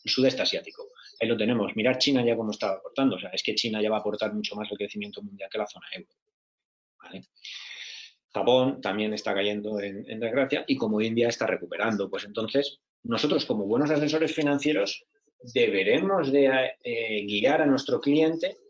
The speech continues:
hacia dónde puede invertir, ¿no? Y hacia dónde debe estar posicionado para captar ese crecimiento mundial que está produciendo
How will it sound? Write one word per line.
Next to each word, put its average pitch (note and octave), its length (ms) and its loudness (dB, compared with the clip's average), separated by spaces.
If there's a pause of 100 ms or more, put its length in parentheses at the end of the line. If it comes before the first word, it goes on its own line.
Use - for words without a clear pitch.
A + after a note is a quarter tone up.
(440)
hacia A2+ 360 0
dónde E3 320 4
puede A#2 260 2
invertir, F#2+ 460 -4 (100)
¿no? A2 220 -6
Y C3 40 0
hacia A#2+ 220 -2
dónde D#3+ 240 6
debe C3 220 6
estar - 260 -4
posicionado A#2+ 640 0
para C3 240 0
captar C#3 560 -2 (280)
ese B2 240 0
crecimiento C3+ 920 2 (440)
mundial G#2+ 760 0
que - 280 -6
está B2 240 -6
produciendo E3+ 720 2